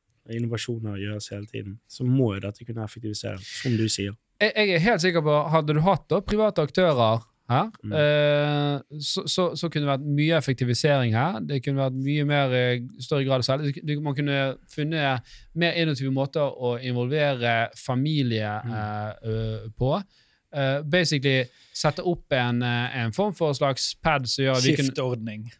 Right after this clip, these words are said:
Speaker 3: for familie.
Speaker 1: Nei, men det er ikke bare
Speaker 2: Nei,
Speaker 1: det.
Speaker 2: nei, men
Speaker 1: Men det er
Speaker 2: vi
Speaker 1: ikke bare
Speaker 2: kunne
Speaker 1: det. Det er veldig
Speaker 2: ringt,
Speaker 1: mange
Speaker 2: eh,
Speaker 1: faktorer.
Speaker 2: direkte via, via der. Nå er jo jeg en,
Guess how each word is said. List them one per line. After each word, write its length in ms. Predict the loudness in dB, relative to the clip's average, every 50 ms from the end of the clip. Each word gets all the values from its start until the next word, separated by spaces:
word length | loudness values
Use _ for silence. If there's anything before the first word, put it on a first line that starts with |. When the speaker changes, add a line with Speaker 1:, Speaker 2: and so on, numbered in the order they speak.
| _
Speaker 3:
for 140 | -12 -12 -12 -4
familie. 300 | -4 -4 -2 -2 -4 -4
Speaker 1:
Nei, 80 | -2 2
men 80 | 4
det 80 | 6 8
er 60 | 8
ikke 100 | 8 10
bare 140 | 10 10 10
Speaker 2:
Nei, 60 | 10
Speaker 1:
det. 80 | 8 8
Speaker 2:
nei, 80 | 6 4
men 100 | 4 4
Speaker 1:
Men 120 | 4 6 8
det 80 | 8
er 40 | 8
Speaker 2:
vi 40 | 8
Speaker 1:
ikke 20 |
bare 80 | 6 6
Speaker 2:
kunne 0 |
Speaker 1:
det. 0 |
Det 60 | 8
er 80 | 10 10
veldig 140 | 10 10 10
Speaker 2:
ringt, 100 | 8 8
Speaker 1:
mange 140 | 8 8
Speaker 2:
eh, 80 | 8 8
Speaker 1:
faktorer. 240 | 8 8 6 4 6
Speaker 2:
direkte 1120 | 6 4 4 2 -2 0 2 2 4 2 2 2 2 2 2 2 0 0 -2 -2 -4 -4 -2
via, 540 | 0 2 2 4 4 4 4 2 2 0
via 220 | 0 0 0 2 2
der. 180 | 4 2 2
Nå 160 | 2 2 2 4
er 100 | 4 4
jo 80 | 4 2 2
jeg 140 | 2 2 2
en, 180 | 0 0 0